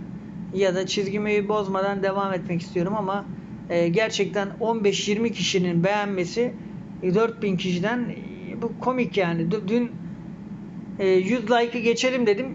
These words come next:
Yüz iki tane like olmuş. Sabah uyandım baktım. Ya, yani ayıptır yani. Gerçekten ayıptır. Dört bin tane, affedersin beş yüz tane görüntüleme var. Bunların içinden yüz kişi beğenmiş. Yani neyse yani söyleyecek bir şey yok. Bahislerimiz bunlar arkadaşlar.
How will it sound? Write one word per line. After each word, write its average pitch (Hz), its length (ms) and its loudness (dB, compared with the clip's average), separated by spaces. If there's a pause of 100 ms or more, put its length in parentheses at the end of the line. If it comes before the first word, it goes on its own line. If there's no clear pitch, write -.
Yüz 214 180 0
iki 240 200 2
tane 214 440 2
like 226 320 2
olmuş. 185 200 0
Sabah 196 260 0
uyandım 196 480 2
baktım. 233 560 0
Ya, 180 160 0
yani 190 320 0
ayıptır 202 440 0
yani. 156 300 2
Gerçekten 185 420 0
ayıptır. 196 500 -2 (520)
Dört 208 280 2
bin 185 140 2
tane, 170 520 0
affedersin 190 600 0
beş 214 240 2
yüz - 100 -10
tane 196 240 0 (300)
görüntüleme 202 600 2
var. 226 160 0 (560)
Bunların 202 220 2
içinden 202 260 -2
yüz 214 240 -2
kişi 190 260 -2
beğenmiş. 165 440 -2
Yani 165 320 -4
neyse 226 340 -2 (160)
yani - 500 -8
söyleyecek 180 480 0
bir - 40 -6
şey 208 160 0
yok. 214 80 -4 (480)
Bahislerimiz 226 600 2
bunlar 226 200 2
arkadaşlar. 175 640 0